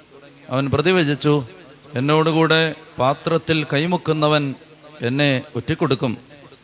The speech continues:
മനുഷ്യപുത്രൻ എഴുതപ്പെട്ടിരിക്കുന്നത് പോ-, പോകുന്നു. എന്നാൽ മനുഷ്യപുത്രനെ ആരൊറ്റിക്കൊടുക്കുന്നുവോ അവന് ദുരിതം. ജനിക്കാതിരുന്നെങ്കിൽ അവന് നന്നായിരുന്നു." അവനെ ഒറ്റിക്കൊടുക്കാനിരുന്ന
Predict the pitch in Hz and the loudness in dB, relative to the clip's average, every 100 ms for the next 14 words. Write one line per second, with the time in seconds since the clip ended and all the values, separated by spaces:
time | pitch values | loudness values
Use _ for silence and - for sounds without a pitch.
0 | 127 127 135 170 160 170 170 165 175 185 | -14 -8 -4 -2 0 0 0 0 0 -2
1 | 160 160 147 151 147 143 - - - - | -2 -2 -2 -2 0 -2 -4 -10 -14 -20
2 | - - 135 123 120 110 - - - - | -12 -2 0 0 0 -2 -6 -20 -20 -12
3 | - 135 143 143 143 147 160 151 156 151 | -4 2 2 2 0 0 0 0 0 0
4 | 156 147 151 147 143 156 135 127 123 120 | 2 2 2 0 -4 -4 -2 -2 -2 0
5 | 123 120 117 - - - - 110 117 131 | 2 2 0 -8 -20 -20 -14 -6 -2 0
6 | 123 139 160 160 - - - 113 113 127 | 2 2 2 0 -4 -16 -16 -8 -8 -4
7 | 135 139 143 147 151 151 156 151 156 160 | 0 0 0 -2 -2 -2 0 0 0 -2
8 | 165 175 185 165 120 - - - - - | 0 0 0 0 -4 -6 -14 -20 -20 -20
9 | - 123 147 147 147 185 180 165 165 160 | -4 0 2 2 0 0 2 0 0 2
10 | 156 147 147 151 160 208 | 2 0 0 2 2 2